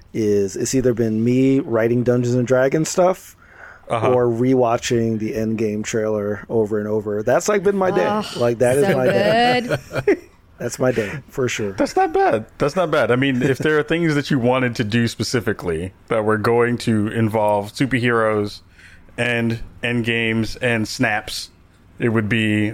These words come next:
Speaker 2: all of the Avengers trailer. Did you, did you enjoy it? Was it, was it everything that you wanted and more?
Speaker 1: I'm on the hype train. I mean, I've been on the hype train for a while, but just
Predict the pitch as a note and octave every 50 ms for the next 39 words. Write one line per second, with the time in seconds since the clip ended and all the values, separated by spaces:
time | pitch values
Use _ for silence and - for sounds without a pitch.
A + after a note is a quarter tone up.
0 | - - A2 G#2+ G#2+ G#2 G2+ G2+ G2 F#2+ G2 F#2+ F#2+ F#2 G2+ F#2+ F#2+ F#2 F2+ F#2
1 | - - F#2 F2 F2 F#2+ G2+ A2+ A2 A#2 G#2+ G#2 B2 A#2 B2 C3 B2+ A#2+ A2 A#2
2 | A2 A2 A#2+ C3 C3 A#2+ A2 A2 G#2+ A2+ G#2+ A2 G#2+ A2+ G2+ A#2 A2+ A2+ A#2+ A#2+
3 | A#2+ A2+ - B2 A#2 A2+ A2+ A2+ A2 G#2+ G#2+ G#2+ G#2 G#2+ A2 A#2 B2 D3 G#2 G#2
4 | G#2 G#2+ A2+ A#2+ B2+ C3 C#3 C#3+ D3 D3 D3+ D3+ D3+ C#3+ D3+ E3 E3+ D3+ D#3 F#3
5 | - - - - D3+ B2+ C3 C3+ C3+ C3 B2+ C3 C#3+ D3 D3 C#3 D3 D#3 E3 D3
6 | D3 D3 D3+ - - F3+ F3+ E3+ E3 - E3+ E3 D3+ D3+ D3+ D#3 D#3+ D#3 D3+ C#3
7 | C3 G#2+ A#2+ A#2 A2+ - - A#2+ A#2+ A2+ - - - - - -